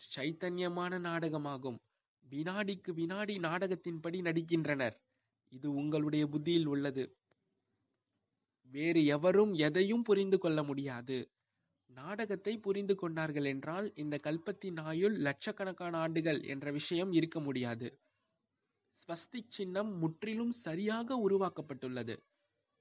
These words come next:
ஸ்வஸ்திக் சின்னத்தை பூஜையும் செய்கின்றனர். ஆனால்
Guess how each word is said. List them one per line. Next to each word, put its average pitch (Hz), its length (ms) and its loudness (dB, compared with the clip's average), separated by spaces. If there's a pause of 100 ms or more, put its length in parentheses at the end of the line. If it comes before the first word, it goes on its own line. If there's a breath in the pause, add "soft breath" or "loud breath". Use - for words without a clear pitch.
ஸ்வஸ்திக் 160 540 -12
சின்னத்தை 185 500 -4
பூஜையும் 233 540 0
செய்கின்றனர். 156 720 0 (680)
ஆனால் 151 380 -6